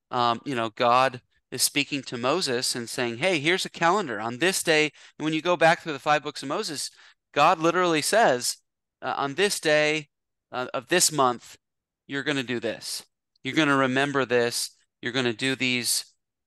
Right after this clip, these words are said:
ordinances or rituals." And God is trying to implant a sacred rhythm into the life of his covenant people. And, uh, I s-, I mean, I started to realize that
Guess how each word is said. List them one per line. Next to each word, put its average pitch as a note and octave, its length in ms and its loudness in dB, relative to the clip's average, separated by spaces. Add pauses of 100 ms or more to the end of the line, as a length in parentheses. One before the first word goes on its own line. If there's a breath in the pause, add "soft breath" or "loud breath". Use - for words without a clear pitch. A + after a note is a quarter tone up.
ordinances B2 920 -4
or A2 160 -8
rituals." A2+ 720 -4 (720)
And A#2+ 520 0 (320)
God C#3+ 280 4
is C#3 140 0
trying C3+ 280 -2
to - 160 -12
implant C3 680 -2
a A2+ 120 -6
sacred B2 600 -2
rhythm A2+ 500 -2 (540 soft breath)
into A#2+ 220 -8
the A2+ 100 -4
life A2+ 380 0
of A2+ 180 -8
his A2 180 -6 (380)
covenant A#2 380 -6
people. A2 460 -6 (540 loud breath)
And, C3 400 0
uh, B2 180 4
I F3 100 6
s-, - 200 2
I E3+ 60 2
mean, D#3+ 140 4
I E3 80 6
started D#3 360 0
to B2+ 120 -10
realize C3+ 460 4
that B2 260 -2